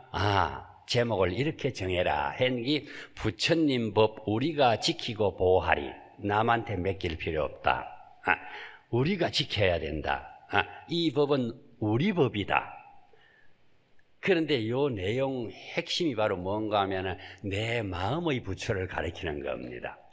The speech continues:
이 내 마음의 부처는 남이 지켜주는 것이 아니야. 내가 지키는 거야. 내가 잘 간수하는 거야.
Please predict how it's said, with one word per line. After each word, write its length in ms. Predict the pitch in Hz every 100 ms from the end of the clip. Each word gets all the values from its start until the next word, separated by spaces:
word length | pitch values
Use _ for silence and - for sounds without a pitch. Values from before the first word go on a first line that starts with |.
| - - -
이 220 | 120 123
내 360 | 120 98 110 131
마음의 640 | 117 92 113 160 147 123
부처는 540 | 107 101 - 104 92 92
남이 460 | 117 147 160 151
지켜주는 600 | - 151 - 117 101 101
것이 220 | 98 107
아니야. 520 | 64 69 73 71 64 - - - - -
내가 460 | 113 101 143 160 185
지키는 520 | 175 - 120 92 80
거야. 320 | 69 62 62 - - -
내가 540 | 104 123 151 175 175
잘 680 | - - - - - - 180
간수하는 720 | - 98 98 104 90 87 85
거야. 340 | 76 71 67